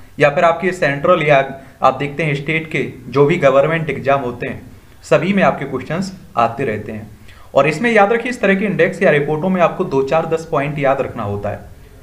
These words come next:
दो चार दस कहने का मतलब है कि आप लोग सबसे पहले तो यही याद रखा करिएगा कि ये index कौन सी संस्था जारी करती है, कौन सी संस्था तैयार करती है इसे।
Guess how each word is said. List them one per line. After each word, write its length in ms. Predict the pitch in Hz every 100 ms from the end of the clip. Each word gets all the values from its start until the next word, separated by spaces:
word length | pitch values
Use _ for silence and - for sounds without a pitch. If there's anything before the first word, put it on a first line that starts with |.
| - -
दो 140 | 123 147
चार 220 | 165 175
दस 180 | 175 185
कहने 240 | 165 170
का 100 | 185
मतलब 260 | 175 180 175
है 60 |
कि 140 | 185 180
आप 180 | 160 170
लोग 120 | 165
सबसे 260 | 160 -
पहले 240 | 170 160 170
तो 120 | 156
यही 320 | 135 156 175
याद 180 | 160 151
रखा 200 | 147 147
करिएगा 420 | 147 139 135 127 127 - - - - - -
कि 80 | 165
ये 260 | 185 202
index 540 | 202 156 151 165 190 -
कौन 440 | 202 190 175 175 214
सी 180 | 214
संस्था 360 | 196 175 - 185
जारी 260 | 143 143 170
करती 340 | 147 - 117
है, 80 | 110 - - - -
कौन 260 | 175 220
सी 180 | 190 233
संस्था 360 | 202 185 - 185
तैयार 380 | 160 143 165
करती 260 | - 147 127
है 60 | 113
इसे। 240 | - 95